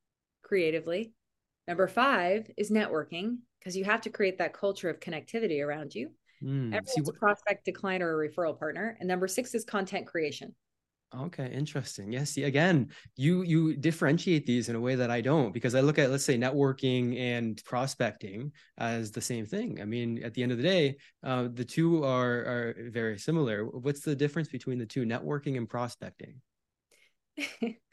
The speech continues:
Speaker 1: Prospecting is a little more direct. I also incorporate some social media.
Speaker 2: Okay.
Speaker 1: Um, so if you're at a networking event,
Speaker 2: I
Speaker 1: I
Speaker 2: see.
Speaker 1: typically tell you
Speaker 2: Okay.
Speaker 1: to be prospecting. However, I always say A B P, always be prospecting,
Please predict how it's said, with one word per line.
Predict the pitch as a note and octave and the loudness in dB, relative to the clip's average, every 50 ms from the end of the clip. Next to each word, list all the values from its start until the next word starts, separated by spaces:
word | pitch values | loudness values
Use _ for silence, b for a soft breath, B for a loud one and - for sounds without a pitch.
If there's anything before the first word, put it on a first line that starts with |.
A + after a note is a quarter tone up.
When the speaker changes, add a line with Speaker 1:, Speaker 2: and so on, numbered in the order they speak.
| B B B B B - | B B B B B 4
Speaker 1:
Prospecting | - D#4 F4+ F4+ - - G4+ F#4+ - F4 D#4+ D4+ | 6 6 6 6 4 2 2 2 4 2 0 2
is | C4+ B3+ | 2 4
a | A3+ | 6
little | A3 A3 A#3 A#3 | 6 8 6 6
more | A3+ A#3 A3+ G#3+ | 6 6 4 6
direct. | G#3 F#3+ F3+ F#3 G#3 G#3 - | 6 6 6 6 6 4 2
I | E3+ G3 G#3 | 4 4 6
also | A3 B3+ B3+ - D4 C4 | 4 4 4 4 6 6
incorporate | B3+ A3+ A3 A3 - G#3 F#3+ G3 - G#3+ G#3 G3+ F#3+ | 6 6 4 2 0 0 -2 -2 0 0 0 0 0
some | - G3+ F#3 | -2 -4 -4
social | F#3 - F3+ E3+ E3+ - F#3+ | -2 -2 -2 -2 -2 -2 -4
media. | E3+ D#3+ D#3 D3+ D#3 E3+ G#3+ C4 C#4+ D#4 F4 E4+ _ _ _ _ _ _ _ - - | -4 -4 -6 -6 -2 0 2 2 2 0 -4 -6 _ _ _ _ _ _ _ -18 -10
Speaker 2:
Okay. | - A#2+ F3+ | -4 0 2
Speaker 1:
Um, | F#3 F#3 F3+ F3 - D#3 - | 4 4 4 2 0 -4 -8
so | - - - G3 F#3 E3+ | -6 -2 0 2 2 2
if | - G3+ G#3 | 2 2 4
you're | B3 C#4+ C#4+ | 6 8 8
at | C#4 B3 | 10 10
a | A3 G#3 | 8 6
networking | G3+ G#3 G3+ F#3 A3 G#3 - G3+ F3+ E3+ | 4 4 2 2 0 0 -2 -2 -4 -4
event, | E3 D#3+ - F3 F3+ G#3+ D4+ F#4 - - - - - | -4 -2 0 0 0 0 0 -2 -4 -8 -12 -12 -10
Speaker 2:
I | C3+ C3 B2+ | -6 -4 -2
Speaker 1:
I | C3 C3 | -2 -2
Speaker 2:
see. | C3 - - A2 G#2 - F#3+ G3 | -2 -4 -6 -4 -4 -4 -4 -2
Speaker 1:
typically | - G3+ F#3 F3+ A3 - | 0 2 0 0 0 -2
tell | - - | 0 2
you | F3+ E3+ | 2 0
Speaker 2:
Okay. | - | 0
Speaker 1:
to | - | -4
be | - - - _ | -10 -12 -10 _
prospecting. | - E3+ E3+ - - F3 E3+ - E3 D#3+ | -4 -4 -4 -2 -4 -4 -4 -4 -4 0
However, | E3+ B3 C#4 C#4+ C#4 A3 G#3 F#3+ - - | 6 8 10 10 10 10 10 8 8 6
I | F#3 A3 A3+ | 4 6 8
always | G#3+ G3+ G#3 G#3 | 8 6 6 6
say | - F#3 F3+ | 4 2 2
A | - A2+ E3+ D#3+ | 2 0 -2 -2
B | E3 D#3 | -2 -4
P, | D#3 - D#3 D3 C#3+ B2+ - _ _ - | -4 -4 -6 -6 -6 -8 -12 _ _ 4
always | F#3 F3 D#3+ B2+ | 4 4 4 2
be | - D3+ | 0 -4
prospecting, | D3+ D3 C#3+ - - - - - - - D3 D3+ C#3+ | -6 -6 -6 -8 -8 -8 -10 -12 -10 -10 -10 -10 -12